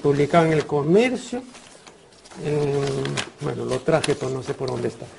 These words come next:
eh, publicado en El Comercio, que se llama Avatares de la Marihuana, que se publicó el mes de noviembre, dice en mi delante. Entonces son impermeables, pues, a, ¿no? Entonces no se puede afirmar así,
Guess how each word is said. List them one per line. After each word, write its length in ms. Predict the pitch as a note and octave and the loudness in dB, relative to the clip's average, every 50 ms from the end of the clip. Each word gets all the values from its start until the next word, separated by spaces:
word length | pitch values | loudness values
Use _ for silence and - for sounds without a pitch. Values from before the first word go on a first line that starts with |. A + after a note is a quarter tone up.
| - - - - - | -20 -20 -20 -14 -2
eh, 400 | - E3+ D#3 D3+ D3 D3 C#3+ C#3+ C#3+ | 2 4 6 6 8 6 6 4 2
publicado 340 | - D3+ C#3+ D3 D3 F#3 F3 | 0 0 0 4 6 8 8
en 60 | E3+ E3 | 8 6
El 60 | E3 | 6
Comercio, 540 | D#3+ D3+ D3 D#3 E3+ F#3 F#3 F3 - D4+ C#4 A#3+ - - - - - | 4 4 4 6 4 4 4 2 -2 -6 -6 -6 -8 -12 -20 -20 -4
que 120 | - C3+ | -4 -4
se 120 | A2 - C#3+ | 0 4 4
llama 220 | D3 D3 D3 C#3+ | 6 6 6 6
Avatares 440 | C3 B2 B2 B2 - D#3+ D#3 D3+ C#3+ | 4 2 2 4 4 6 6 6 6
de 80 | C3 B2 | 6 4
la 100 | B2+ B2 | 2 0
Marihuana, 520 | A#2+ C3 B2 C3+ D3 F#3 A3+ A#3 G#3 F3+ | 0 2 4 4 6 6 6 6 4 2
que 80 | C3+ C3+ | 0 -2
se 40 | B2 | -2
publicó 320 | A2+ C3 A#2+ A#2+ - D3+ | -2 -2 -2 0 0 0
el 60 | D3 | 0
mes 160 | D3 D3 D3+ D3+ | 2 2 0 0
de 80 | D3+ | 0
noviembre, 500 | D3 C#3+ C#3 C#3 E3 B3 C4+ A3+ D3+ D#3 | 0 0 0 2 2 2 2 4 4 4
dice 220 | D3+ D3+ C3 D3+ D3 | 4 4 4 2 2
en 100 | C#3 C3+ | 2 2
mi 100 | C3 C3 | 0 0
delante. 480 | C3 B2+ C3 C3+ B2+ A#2+ A2+ - - - - - - - - - - - - - - - - - - - - - - _ _ - - - - - - - - - - - - - - - - - - - - _ _ D#3 | 0 0 0 -2 -2 -4 -10 -14 -18 -20 -20 -20 -20 -20 -20 -20 -20 -20 -20 -20 -20 -18 -16 -16 -14 -16 -16 -18 -20 _ _ -20 -20 -18 -18 -18 -20 -20 -20 -20 -20 -20 -20 -20 -20 -20 -20 -20 -20 -20 -20 _ _ -12
Entonces 340 | C3+ B2 - F3 F3+ F#3+ F3+ | -6 2 4 4 4 4 4
son 160 | - G#3 G3 | 4 4 6
impermeables, 720 | G3+ F#3+ E3+ D#3+ D3+ D3 E3+ G3+ G#3+ G#3 F#3 D3 B2 A#2 - - | 6 6 6 4 4 4 6 4 4 4 2 0 0 -2 -2 -2
pues, 220 | D#3 C#3+ - - | -2 -2 -2 -4
a, 80 | C#3 C3 B2+ A#2+ A2+ - | -8 -8 -8 -10 -8 -4
¿no? 160 | D3 F3 A3+ A#3+ F3+ C3+ A#2+ - - - - - - - - | -2 -2 -2 -2 -4 -8 -10 -14 -16 -20 -20 -20 -18 -16 -16
Entonces 340 | - - C#3 B2 A#2+ C#3+ C3+ | -8 -6 -4 -2 0 0 2
no 140 | C#3 C#3+ | 2 4
se 120 | B2 D#3 D3+ | 4 4 4
puede 300 | D#3 - D#3 D#3+ D#3 D#3 | 4 6 6 6 6 6
afirmar 480 | C3+ - D3 C3+ B2+ C3 C#3+ C#3+ C3+ | 4 2 -2 -2 0 0 0 0 0
así, 320 | D3 B2 - - C#3+ B2+ | 0 -2 -2 -4 -8 -8